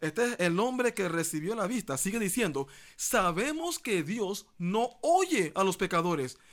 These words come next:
pero si alguno es temeroso de Dios y hace su voluntad, a ese oye.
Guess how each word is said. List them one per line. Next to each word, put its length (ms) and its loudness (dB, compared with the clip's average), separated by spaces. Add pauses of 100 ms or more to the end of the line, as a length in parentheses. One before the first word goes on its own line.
(160)
pero 200 4
si 220 0
alguno 640 0
es 260 -2
temeroso 760 0
de 140 -2
Dios 280 2 (120)
y 200 2
hace 180 2
su 100 -2
voluntad, 520 2 (260)
a 240 6
ese 320 4
oye. 520 2